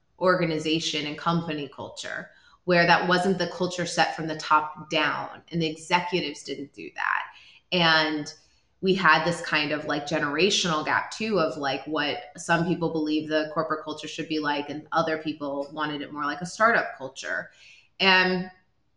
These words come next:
so it was kind of ingrained in me that this can work with very clear kind of guidelines and, and guardrails. But, uh, but yeah, you have to set it from day one. And, and it's, it's not an easy thing. Like,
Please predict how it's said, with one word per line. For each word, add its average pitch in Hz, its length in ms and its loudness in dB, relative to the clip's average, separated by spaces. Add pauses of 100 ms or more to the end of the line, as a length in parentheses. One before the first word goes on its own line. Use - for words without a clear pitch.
(200)
so - 160 -2
it 220 40 4
was 220 100 0
kind 285 220 6
of 320 60 2
ingrained 170 640 2
in 220 200 0
me 240 640 -2
that 160 460 4
this 185 320 4
can 165 520 2
work 170 500 -2 (280)
with 175 180 0
very 165 300 2
clear 156 840 0
kind 151 140 -4
of 143 160 -6
guidelines 180 840 2
and, 147 140 -8
and 135 360 -8
guardrails. 233 600 4 (140)
But, 165 260 6 (600)
uh, 165 760 8
but 175 140 -2
yeah, 277 160 6
you 156 140 2
have 170 280 4
to 180 80 -4
set 180 300 2
it - 80 -4
from 165 200 -2
day 143 240 -4
one. 175 320 2
And, 151 200 -4
and 151 180 -8
it's, - 280 -12
it's 156 240 -10
not 170 240 6
an 220 120 0
easy 165 300 0
thing. 175 280 -2
Like, 147 240 -6